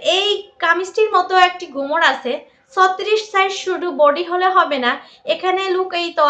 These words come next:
আরও কিছু কথা আছে যেটা কেউ কখনো আপনাদেরকে বলে নাই। আমি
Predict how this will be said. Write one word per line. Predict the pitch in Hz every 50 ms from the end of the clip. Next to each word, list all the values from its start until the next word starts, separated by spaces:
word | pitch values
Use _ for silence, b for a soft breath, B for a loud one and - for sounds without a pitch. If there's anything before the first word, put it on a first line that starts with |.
| 269 269
আরও | 277 277 320 359 - -
কিছু | 311 311 302 - 359 359 349 -
কথা | 269 262 - - 320 349 320
আছে | 277 - 285 277 254
যেটা | 277 285 285 302 294 302
কেউ | - 330 359 359 349 339
কখনো | 320 320 - 349 359 359
আপনাদেরকে | 339 330 302 285 294 302 - - 349 320
বলে | 311 294 285 247 247
নাই। | 262 294 - b b b b b 247
আমি | 277 311 339